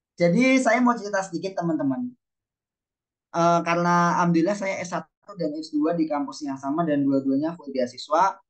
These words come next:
tentunya itu ada tantangan-tantangannya. Pertama, waktu saya S satu, teman-teman, waktu saya itu S satu, itu dulu saya bisa dibilang nekat sih ke Malaysia,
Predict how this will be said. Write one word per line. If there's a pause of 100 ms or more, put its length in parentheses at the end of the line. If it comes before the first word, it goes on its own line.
(500)
tentunya
itu
ada
tantangan-tantangannya. (400)
Pertama,
waktu
saya
S
satu,
teman-teman, (320)
waktu
saya
itu
S
satu, (460)
itu (100)
dulu
saya
bisa
dibilang
nekat
sih
ke (240)
Malaysia,